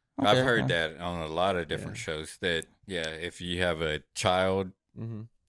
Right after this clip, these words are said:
Speaker 2: spirit or whatever,
Speaker 3: That
Speaker 2: like,
Speaker 3: one's the
Speaker 2: those are
Speaker 3: worst.
Speaker 2: the evil ones.
Speaker 1: Evil ones.
Speaker 3: Yeah. What were we saying? 'Cause I was about to
Speaker 1: Hmm.
Speaker 3: bring something
Speaker 2: Evil
Speaker 3: up.
Speaker 2: mosquitoes.
Speaker 1: Excuse me?
Speaker 3: Oh, okay. We'll move on to that. No, okay. So what
Speaker 2: Did you
Speaker 3: if
Speaker 2: call me?
Speaker 3: now? What if you,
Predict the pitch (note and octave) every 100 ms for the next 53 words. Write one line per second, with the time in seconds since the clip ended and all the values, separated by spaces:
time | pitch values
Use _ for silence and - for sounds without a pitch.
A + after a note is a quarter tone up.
0 | _ _ _ _ - - F#2 F#2 F#2 -
1 | F2+ F2 F2+ F#2 F2+ F2+ D#2+ G#2+ E2+ F2+
2 | E2 E2 D#2 D2+ D#2+ F2 D2 D2 C#2+ D2+
3 | F2 - - _ _ _ _ - B2 A2
4 | G#2 F2+ F2+ G#2+ F#2+ F#2+ - D#3 G#3+ A#3+
5 | A#3 A#3 G#3+ G#3+ D#3+ C3 F3+ F#3 F3 E3
6 | E2+ D#2+ - F#2 E2+ C#2+ C2+ - _ _
7 | _ - - - D3 G3 A#3+ A3 - -
8 | - - E3 G#3 D#3 F3+ F#3 D#3+ A#2 -
9 | - D#3 F3 G3 G3+ - E3 E3+ E3 F3
10 | D3+ F3 D3+ G3 F#3+ - F#3+ F#3+ G3 -
11 | - - C#3 D3 B2 B2+ D#3 E3 D3+ D3
12 | - B2+ C3 B2+ B2 A2+